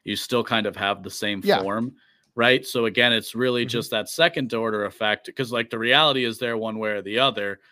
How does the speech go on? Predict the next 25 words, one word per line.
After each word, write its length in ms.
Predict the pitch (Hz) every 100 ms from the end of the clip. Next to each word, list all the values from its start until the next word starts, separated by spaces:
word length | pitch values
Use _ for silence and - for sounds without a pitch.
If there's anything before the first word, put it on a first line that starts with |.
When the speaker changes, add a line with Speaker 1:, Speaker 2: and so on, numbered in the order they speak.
| _ _
Speaker 1:
It's 160 | 123 120
just 220 | - 117
a 40 | 120
matter 320 | 113 113 107
of, 100 | 104
like, 220 | 104 98
what's 200 | 113 107
the 80 | -
perception 560 | 95 101 120 110 110 98
put 140 | 107
on 140 | 98
top 280 | 92 127 120
of 140 | 104 95
it? 80 |
Okay, 240 | 104 107 107
well, 160 | 107
what's 220 | 107 107 -
that 180 | 107
Marxist 460 | 107 104 101 107 -
perception? 500 | 104 - 117 - 101
That 160 | 101 107
Marxist 460 | 117 120 - 107
perception 540 | - 104 151 175 - 113
is 120 | 101
that 240 | 110 110